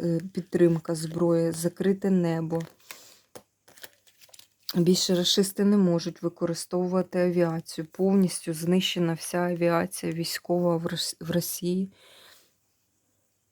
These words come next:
Буде так і так буде. Більше немає артилерії.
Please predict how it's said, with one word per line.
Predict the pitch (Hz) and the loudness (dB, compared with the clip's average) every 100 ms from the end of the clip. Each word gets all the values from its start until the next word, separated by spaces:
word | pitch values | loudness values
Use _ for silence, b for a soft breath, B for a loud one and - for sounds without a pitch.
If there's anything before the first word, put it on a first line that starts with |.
| _ _ _ _ _ _ _ - - | _ _ _ _ _ _ _ -8 -2
Буде | 170 165 170 | 0 2 -2
так | - 175 - | -2 -6 -8
і | |
так | - 175 - | -10 -8 -6
буде. | 170 165 170 | -8 -6 -4
Більше | 170 175 - | -4 -4 0
немає | 185 180 175 170 | 2 4 2 0
артилерії. | - 175 170 185 190 190 185 | -6 -8 0 2 2 2 0